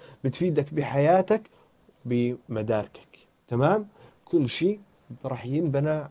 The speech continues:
على هاي الأشياء، والعلم اللي إحنا بنكتسبه سواء بفيزياء أو بأي مادة ثانية بينقسم لجزئين، جزء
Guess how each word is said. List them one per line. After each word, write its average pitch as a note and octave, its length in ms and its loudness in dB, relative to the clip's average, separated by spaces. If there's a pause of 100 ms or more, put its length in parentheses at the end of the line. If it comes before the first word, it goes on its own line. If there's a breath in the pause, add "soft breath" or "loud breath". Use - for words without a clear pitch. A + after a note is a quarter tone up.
على A#2 120 -2
هاي C3 220 -2
الأشياء، G#2 440 -8 (480)
والعلم C3 440 2
اللي C#3 180 -2
إحنا D3 160 -2
بنكتسبه C#3+ 600 -6
سواء C3+ 320 -2
بفيزياء C#3+ 560 -2
أو D3+ 140 -2
بأي E3+ 260 2
مادة E3+ 300 2
ثانية E3 400 0 (1120 loud breath)
بينقسم D#3 540 4
لجزئين، C#3+ 800 2
جزء C#3+ 320 0